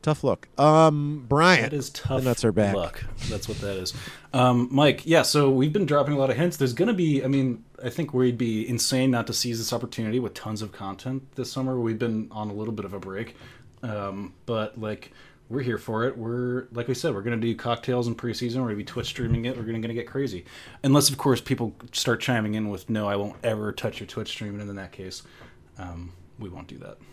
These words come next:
Speaker 1: Um, and then we're, we're gonna do a giveaway. I, I haven't told you this, but we're gonna do a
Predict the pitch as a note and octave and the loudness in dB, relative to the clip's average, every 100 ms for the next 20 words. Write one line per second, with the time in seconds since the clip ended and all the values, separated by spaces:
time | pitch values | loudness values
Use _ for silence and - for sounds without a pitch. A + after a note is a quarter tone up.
0 | - - _ - _ _ - - - A#2 | -20 -20 _ -20 _ _ -20 -20 -6 0
1 | A#2 A#2 A2+ A2 G#2+ G#2 G#2 - - - | 2 2 2 0 -4 -6 -10 -16 -20 -20
2 | - - A#2+ B2 C#3+ C#3+ D3 D3+ C#3 D3 | -20 -12 -2 2 2 4 2 0 0 2
3 | D#3+ D3 D#3 C#3 B2+ C3 C3 A2+ G2+ F#2+ | 2 4 4 4 4 4 4 6 4 4
4 | G2+ G#2+ A#2 A#2 A#2 A2 G#2 G2 A2+ A#2 | 0 0 2 2 2 2 2 4 4 4
5 | A#2+ A#2 A#2+ G#2+ G2 | 4 4 4 4 4